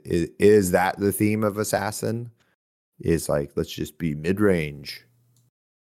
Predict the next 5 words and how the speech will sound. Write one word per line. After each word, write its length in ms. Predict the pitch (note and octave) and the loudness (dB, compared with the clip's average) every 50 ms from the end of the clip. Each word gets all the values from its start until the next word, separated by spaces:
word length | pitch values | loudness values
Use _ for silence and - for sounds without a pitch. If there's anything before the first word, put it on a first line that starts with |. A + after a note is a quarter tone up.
| _ - | _ 6
Or 640 | G2 G2 F#2 F2+ F2+ E2+ E2+ E2 E2 D#2+ D2 C#2+ - - _ _ _ _ _ _ _ - | 8 8 10 10 8 8 6 4 4 2 0 -2 -4 -8 _ _ _ _ _ _ _ -2
are 220 | F2 F2+ E2+ D#2+ | 0 0 2 0
we, 400 | D#2 E2 E2+ E2 D#2 D#2 D#2 D2+ - - - - - - - _ - - _ - - | 0 -2 -4 -4 -4 -6 -8 -10 -12 -16 -20 -20 -20 -20 -20 _ -20 -20 _ -20 -16
you 140 | - D#2+ C#2+ | -12 -10 -10
know, 240 | - - G1+ G1+ | -10 -10 -12 -14